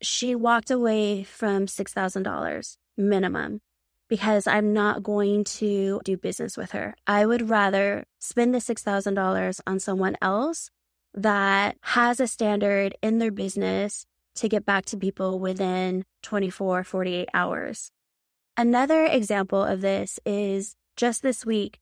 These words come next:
I wanted to book a massage for me and my assistant. And I reached out to this lady, called her, left a message, and three days later, still have not gotten a call back from her. Now, her massages are ninety dollars a person.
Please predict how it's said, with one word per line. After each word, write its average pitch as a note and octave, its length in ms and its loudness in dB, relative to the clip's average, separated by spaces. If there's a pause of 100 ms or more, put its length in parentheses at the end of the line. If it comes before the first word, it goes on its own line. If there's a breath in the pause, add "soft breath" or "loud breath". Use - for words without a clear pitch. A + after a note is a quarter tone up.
I A3 300 6
wanted G#3+ 480 0
to G#3 480 0
book G#3 260 0
a - 20 2
massage G3+ 680 0
for G3 680 0
me G#3 300 2
and G3+ 80 2
my G3 120 0
assistant. F#3 580 -6 (100)
And A3 420 2
I G#3+ 100 2
reached G#3+ 340 0
out G#3 240 0 (100)
to G3 320 -2
this - 240 -6
lady, C#4 520 2 (200)
called B3 360 4
her, B3 280 2
left G#3 240 0
a G#3 60 0
message, A#3 840 2 (140)
and G#3+ 400 2
three C4 340 0
days B3+ 240 0
later, G3+ 380 0
still G#3+ 540 0
have G#3 200 -2
not G3+ 220 0
gotten G3 240 -4
a G3 60 -2
call F#3 180 -6
back F3+ 220 -6
from F#3+ 160 -6
her. - 240 -8 (420)
Now, G#3+ 320 4
her A3 140 0
massages G3+ 480 0
are F#3+ 460 0
ninety F#3+ 320 0
dollars G3 400 0
a - 60 -8
person. C#4 540 0